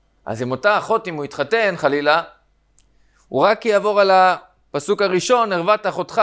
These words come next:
בת אביך או בת אמך, לא תגלה ערוותן". אבל אם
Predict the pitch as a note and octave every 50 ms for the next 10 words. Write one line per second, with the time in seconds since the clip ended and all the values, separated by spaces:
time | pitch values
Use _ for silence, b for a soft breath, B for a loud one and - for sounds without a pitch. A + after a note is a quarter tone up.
0 | D3 C#3 D3 F3+ F3+ - D#3 E3+ D#3+ G3+ G#3+ - - D3+ C#3 C3+ B2+ D#3+ E3+ E3+
1 | - F#3 G3 G#3+ A#3+ B3 A#3 - G3+ F#3 F#3 F#3+ F#3+ G3 F#3 D#3+ E3+ E3+ E3+ F3
2 | F3 E3 D3+ C#3 D3 C#3+ D3 E3+ D#3 B2 G2+ - _ _ _ _ _ _ _ _
3 | _ _ _ _ _ _ _ _ _ _ _ _ _ _ b b b b b b
4 | b b b - D#2+ F#2 G2 A#2+ D#3+ F#3 G3 F#3+ F#3 F3+ F3 D#3+ D3 B2+ G#2+ F2